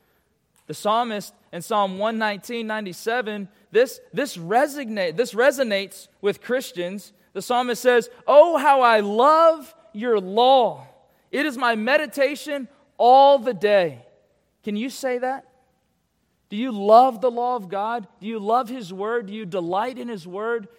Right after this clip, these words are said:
Do you read his word? Do you memorize his word? Do you walk in the light of his word?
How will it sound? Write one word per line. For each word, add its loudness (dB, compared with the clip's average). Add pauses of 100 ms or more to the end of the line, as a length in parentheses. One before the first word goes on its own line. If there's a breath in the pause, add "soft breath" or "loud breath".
(440 soft breath)
Do -14
you -6
read -6
his -8
word? -2
Do -10
you -8
memorize -6
his -14
word? -8 (680 soft breath)
Do -12
you -6
walk -2
in -10
the -8
light -6
of -8
his -14
word? -14